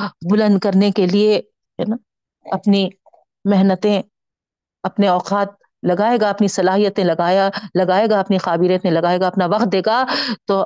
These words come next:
اللہ رب العالمین اس کے وقت میں، اس کے، ہے نا، مال میں، اس کے ہر چیز میں ایسی برکتیں عطا کریں گے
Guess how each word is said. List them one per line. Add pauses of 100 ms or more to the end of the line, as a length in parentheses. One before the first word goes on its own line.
اللہ
رب
العالمین (280)
اس
کے
وقت
میں،
اس
کے، (480)
ہے
نا، (560)
مال
میں،
اس
کے (220)
ہر (100)
چیز
میں
ایسی
برکتیں
عطا
کریں
گے